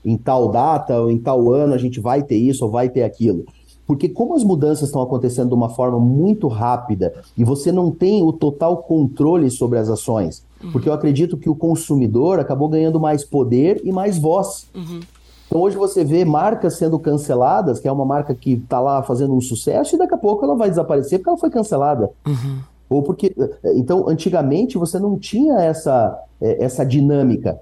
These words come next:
Speaker 1: e hoje ela é muito maior. Então,
Speaker 2: Uhum.
Speaker 1: eu acredito que a gente tenha, é, isso cada vez mais presente,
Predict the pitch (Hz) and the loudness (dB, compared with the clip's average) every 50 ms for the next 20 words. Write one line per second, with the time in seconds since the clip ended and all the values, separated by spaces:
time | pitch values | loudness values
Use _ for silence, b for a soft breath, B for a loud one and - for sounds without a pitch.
0 | _ _ 143 143 139 135 160 190 208 202 233 247 254 254 247 214 202 226 233 269 | _ _ 0 0 2 2 2 2 0 0 -2 -2 0 2 4 4 4 2 2 0
1 | 247 285 277 226 175 175 170 135 - - - _ _ - 208 180 165 190 196 196 | 0 0 0 0 2 2 2 0 -2 -4 -10 _ _ -6 -2 0 0 2 2 0
2 | 190 190 156 143 170 185 185 - - 185 165 170 170 - 156 - - 151 160 170 | 0 -2 -2 0 -2 -2 -2 -2 -2 -2 -2 -2 -6 -8 -8 -4 -2 -2 0 0
3 | 160 127 - - - - - 107 113 113 113 110 107 - - 113 131 143 139 - | 0 -2 -2 -4 -8 -8 -2 0 2 4 4 4 2 2 2 2 2 2 2 0
4 | - 139 127 127 117 117 107 98 - - 143 135 139 127 117 120 147 160 175 147 | 0 2 2 4 4 2 2 0 0 -2 -2 -2 0 0 0 0 0 0 0 0
5 | 143 143 147 147 143 - - 147 139 123 104 113 113 143 190 - - 247 254 | 0 0 0 0 -2 -2 -2 0 0 0 0 0 0 0 -2 -2 -2 -4 -4